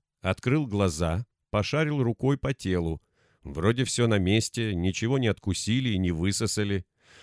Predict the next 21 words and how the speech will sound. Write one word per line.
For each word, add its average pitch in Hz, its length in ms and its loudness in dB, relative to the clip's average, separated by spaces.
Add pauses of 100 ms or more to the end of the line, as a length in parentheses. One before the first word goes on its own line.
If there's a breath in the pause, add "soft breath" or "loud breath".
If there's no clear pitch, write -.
(140 loud breath)
Ах, 127 640 0
вот 123 520 0
оно 85 280 -2
что! - 520 -10 (220)
Как 107 240 0
раз 151 440 -2 (280 loud breath)
сосущих 147 960 0
и 147 60 0
откусывающих 120 1000 -2
не 90 180 0
было, 67 280 -6 (180)
комаров 95 720 2
и 139 120 -4
москитов. 98 640 -2 (680 loud breath)
Почему-то 123 500 2
они 123 160 2
не 123 120 4
решались 127 560 0
влететь 92 420 -4
в - 40 -20
пещеру. 87 640 -6